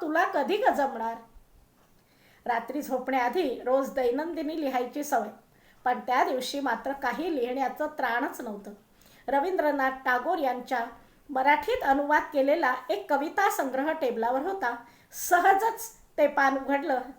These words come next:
त्यावर कविता होती. "विपत्तीमध्ये तू माझं रक्षण कर, ही माझी प्रार्थना नाही. विपत्तीमध्ये मी भयभीत होऊ नये, एवढीच माझी इच्छा." हातातलं पुस्तक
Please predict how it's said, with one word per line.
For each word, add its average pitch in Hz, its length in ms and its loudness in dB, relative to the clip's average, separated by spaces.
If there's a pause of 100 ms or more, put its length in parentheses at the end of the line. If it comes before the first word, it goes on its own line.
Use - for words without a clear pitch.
(200)
त्यावर 254 240 2
कविता 262 420 -2
होती. 254 440 -4 (920)
"विपत्तीमध्ये 359 960 2 (100)
तू 339 140 -4
माझं 294 300 0
रक्षण 269 480 -2
कर, 294 300 2 (640)
ही 381 180 2
माझी - 380 -2
प्रार्थना 269 640 -2
नाही. 254 540 -8 (640)
विपत्तीमध्ये 311 920 2 (120)
मी 302 200 -2
भयभीत 277 720 2
होऊ 285 360 6
नये, 262 440 0 (480)
एवढीच 311 680 4
माझी 247 380 -6
इच्छा." 226 400 -10 (1040)
हातातलं 269 380 0
पुस्तक 262 360 -2